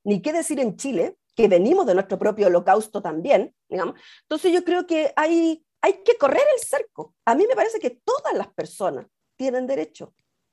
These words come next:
independientemente si son, eh, comillas, buenas personas, si son medios pesaditos, si trabajan o no trabajan, porque es un poco también lo mismo que nos afecta internamente con las políticas sociales.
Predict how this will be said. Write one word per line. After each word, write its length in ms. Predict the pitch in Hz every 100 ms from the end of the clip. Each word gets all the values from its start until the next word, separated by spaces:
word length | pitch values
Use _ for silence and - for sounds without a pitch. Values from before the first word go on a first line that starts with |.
| _
independientemente 1300 | 269 247 254 262 226 254 392 392 370 349 359 359 403 415 _ _
si 200 | - -
son, 520 | 214 - 277 285 285 _ _ _ _ 220
eh, 440 | 220 202 190 - _ _ -
comillas, 580 | 233 226 285 254 233 180
buenas 360 | 240 240 -
personas, 760 | - 170 - - 403 349 330 349 _ _
si 200 | - 247
son 280 | 269 226
medios 280 | 220 196 180 -
pesaditos, 840 | 170 170 170 214 392 403 277 302 - _
si 200 | - 294
trabajan 580 | 226 233 226 233 254 202
o 100 | 190
no 180 | 180 180
trabajan, 680 | 170 139 233 427 - 277 349 - -
porque 240 | - - 392
es 40 |
un 140 | 415 -
poco 220 | 453 523
también 280 | 440 339 480 480
lo 60 | 349
mismo 300 | 320 453 494
que 80 | 381
nos 160 | 320
afecta 440 | 247 - - _ 185
internamente 720 | 330 302 359 277 262 359 403
con 140 | 302
las 80 | 247
políticas 520 | 208 185 254 330 233
sociales. 520 | - - - 392 -